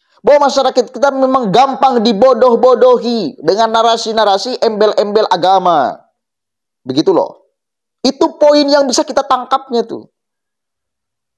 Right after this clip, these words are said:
Kok kemudian ujung-ujung Nadia adalah habib palsu, itu beda lain. Tetapi ketika masyarakat percaya, ketika dia ngeklaim sebagai seorang habib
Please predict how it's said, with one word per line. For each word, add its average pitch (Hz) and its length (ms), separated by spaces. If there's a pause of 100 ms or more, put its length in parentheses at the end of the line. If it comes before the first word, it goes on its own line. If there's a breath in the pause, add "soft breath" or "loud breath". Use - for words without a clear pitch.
(480)
Kok 269 160
kemudian 285 480
ujung-ujung 277 480
Nadia 277 800
adalah 262 400
habib 240 240
palsu, 254 800 (1400)
itu 285 240
beda 214 240
lain. 233 480 (640)
Tetapi - 320
ketika - 400
masyarakat 277 480
percaya, 294 640 (720)
ketika 277 400
dia 262 160
ngeklaim 277 480
sebagai 262 320
seorang 247 240
habib 381 400